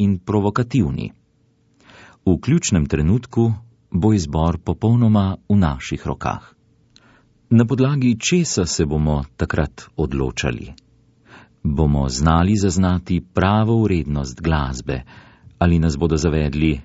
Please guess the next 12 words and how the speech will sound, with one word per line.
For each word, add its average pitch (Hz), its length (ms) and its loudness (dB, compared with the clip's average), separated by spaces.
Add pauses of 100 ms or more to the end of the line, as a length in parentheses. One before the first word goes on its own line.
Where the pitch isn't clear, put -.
(140)
atraktivna 82 720 0
scenografija 85 1000 0
in 69 380 -4 (140)
pisani 82 440 2
kostumi? 101 640 -2 (1120)
Bomo 90 540 2
sploh 143 340 -2
izkoristili 117 800 0
svojo 80 420 -2
pravico 73 580 -2
do 67 200 -2
soodločanja? 76 960 0